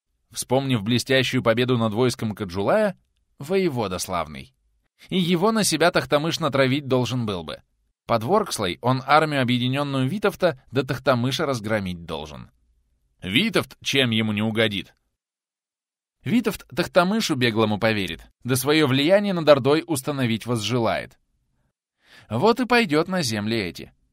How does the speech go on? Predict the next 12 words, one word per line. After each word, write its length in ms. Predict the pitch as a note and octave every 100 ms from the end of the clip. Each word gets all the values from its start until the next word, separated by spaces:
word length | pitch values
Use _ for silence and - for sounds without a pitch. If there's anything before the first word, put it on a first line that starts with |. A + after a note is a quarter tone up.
| _
Соратника 560 | - C#3+ E3+ A#3 F3+ B2
своего 360 | - B2 B2 C3
нового 340 | C3+ A#2+ G#2+
на 100 | A2
престол 400 | A#2 B2+ - A2
посадить, 500 | A2+ B2+ A2 F#2 - _ _
да 140 | C#3+
владыкой 500 | D3+ E3 D3+ G#3+ G3+
мира 300 | F#3 C#3 F#3 F#3
стать 260 | - G#2
захочет». 580 | G2+ A2 F#2+ E2 - _ _ _ _ _ _ _ _ _ _ _
«Станет?» 680 | - - D#2+ G2 D3+ A2+ -